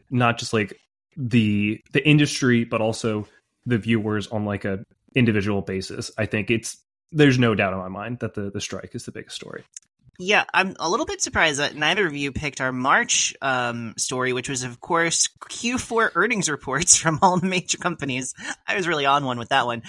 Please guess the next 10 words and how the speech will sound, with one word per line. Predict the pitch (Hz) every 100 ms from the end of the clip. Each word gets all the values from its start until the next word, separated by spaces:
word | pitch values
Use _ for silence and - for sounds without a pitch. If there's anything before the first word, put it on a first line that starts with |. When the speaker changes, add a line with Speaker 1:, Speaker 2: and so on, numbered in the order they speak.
| - -
Speaker 2:
Uh, | 165 165 160 170 196
but | 170 170
no. | 170
<laughs> | 196 - 302 - 494 247 - - - - 311 - - 311 240 - - 240 - 135 110 -
No, | 170 175 170 165 - _
that | - 226 226
wasn't | 220 196 165
my | 147 139
pick. | 131 131 120 - _ -
Uh, | 139 135 127 123 120